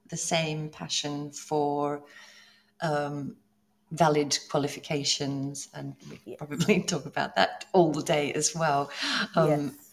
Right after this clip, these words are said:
Speaker 1: I, I, I noticed that you me-, you mentioned the P G C was not, um,
Speaker 2: Mm.
Speaker 1: not what you thought it would be. And I think I've, I've noticed our Teach Talk Radio colleagues have a lot of,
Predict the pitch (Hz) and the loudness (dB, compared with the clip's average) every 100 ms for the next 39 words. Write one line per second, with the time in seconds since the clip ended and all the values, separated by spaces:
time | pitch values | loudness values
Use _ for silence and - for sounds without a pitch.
0 | _ - - 160 156 151 151 151 156 180 | _ 0 4 6 6 4 2 6 10 10
1 | 214 226 180 - - 156 151 - 151 147 | 10 6 4 0 -2 -2 -2 -2 -2 0
2 | 139 - 143 139 143 135 151 147 139 139 | 0 0 -2 -4 -6 -4 -2 0 0 0
3 | 147 151 151 - - - - - - - | 0 0 -2 -2 -4 -6 -18 -20 -20 -10
4 | 156 151 147 139 143 139 143 - _ _ | -2 0 0 -4 -6 -10 -16 -20 _ _
5 | - 160 - - 151 151 - 147 - 151 | 0 0 0 -6 -6 -4 2 2 2 -4
6 | - 160 165 - - 139 131 131 - - | -4 -4 -4 -4 -4 -2 -2 -4 -6 -16
7 | - - - _ _ - 151 156 156 151 | -18 -18 -20 _ _ -2 0 0 -2 -4
8 | 147 - 147 151 - - 156 156 156 151 | -6 -4 -4 -4 -8 -4 -2 2 2 2
9 | 156 - - - 151 151 175 - - 151 | 0 -4 -6 -4 -2 0 2 2 0 -2
10 | 160 156 151 147 - 180 151 143 143 - | 0 0 2 0 2 2 2 0 -2 -6
11 | - - 151 151 - - 147 147 143 - | -6 -8 -2 -2 -2 -4 -2 -2 -2 -4
12 | 147 - | -6 -8